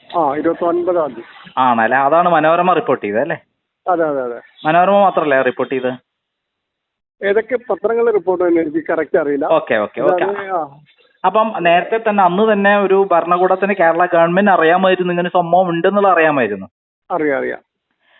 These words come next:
Speaker 2: അപ്പൊ
Speaker 1: ഞങ്ങൾ
Speaker 2: ഇവിടെ
Speaker 1: അതുകൊണ്ട് തന്നെ,
Speaker 2: ആ.
Speaker 1: അതുകൊണ്ട് തന്നെ അങ്ങോട്ട് വന്ന് പിന്നെ റിസോർട്ടുകളൊക്കെ വന്ന് പിന്നെ ടൂറിസ്റ്റുകൾ ഞങ്ങൾ പാതി വഴി തടഞ്ഞ് അവരെ തിരിച്ചു പറഞ്ഞു വെച്ചു.
Speaker 2: ഉം,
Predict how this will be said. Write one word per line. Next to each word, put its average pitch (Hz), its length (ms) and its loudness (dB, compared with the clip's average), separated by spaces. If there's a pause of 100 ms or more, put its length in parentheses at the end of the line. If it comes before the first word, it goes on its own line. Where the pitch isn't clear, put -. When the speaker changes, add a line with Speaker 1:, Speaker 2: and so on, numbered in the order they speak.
(140)
Speaker 2:
അപ്പൊ 196 120 0
Speaker 1:
ഞങ്ങൾ 190 160 2
Speaker 2:
ഇവിടെ 196 200 0
Speaker 1:
അതുകൊണ്ട് 190 340 -2
തന്നെ, 196 540 -12
Speaker 2:
ആ. 139 40 2
Speaker 1:
അതുകൊണ്ട് 180 280 0
തന്നെ 190 120 0
അങ്ങോട്ട് 185 420 -2
വന്ന് 185 380 0 (440)
പിന്നെ 180 200 0
റിസോർട്ടുകളൊക്കെ 185 720 0
വന്ന് 185 500 -2
പിന്നെ 170 160 0 (720)
ടൂറിസ്റ്റുകൾ 175 420 -2
ഞങ്ങൾ 175 240 -2
പാതി 170 380 -2
വഴി 175 180 0
തടഞ്ഞ് 170 460 -4 (140)
അവരെ 165 160 -8
തിരിച്ചു 165 320 -4
പറഞ്ഞു 147 220 -2
വെച്ചു. 123 180 -10 (240)
Speaker 2:
ഉം, 127 220 -2